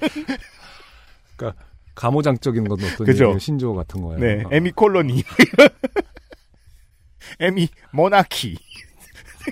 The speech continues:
Speaker 2: <laughs> 에미네이션. <laughs> 아주 도미네이트한
Speaker 1: 네.
Speaker 2: 오타예요?
Speaker 1: 어, 엄마가, 엄마 왕국, 뭐, 이런 <laughs> 느낌인 거죠.
Speaker 2: 에미-
Speaker 1: 어, 이거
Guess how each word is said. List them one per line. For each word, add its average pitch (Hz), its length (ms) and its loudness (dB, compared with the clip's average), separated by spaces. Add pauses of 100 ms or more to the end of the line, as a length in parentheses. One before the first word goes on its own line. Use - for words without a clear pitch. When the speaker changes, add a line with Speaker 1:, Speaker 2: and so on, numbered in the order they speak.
(500)
Speaker 2:
<laughs> - 960 -12
에미네이션. 240 720 -2
<laughs> 440 80 4 (2250)
아주 147 300 -2 (180)
도미네이트한 180 720 0 (240)
Speaker 1:
네. 107 220 -6
Speaker 2:
오타예요? 143 540 2
Speaker 1:
어, 87 440 -18
엄마가, 127 800 -6 (100)
엄마 151 280 0
왕국, 110 340 0 (220)
뭐, - 80 -8
이런 - 120 4
<laughs> - 20 -4
느낌인 - 520 -2
거죠. 87 320 -16 (1300)
Speaker 2:
에미- 147 100 -4
Speaker 1:
어, - 60 2
이거 175 140 6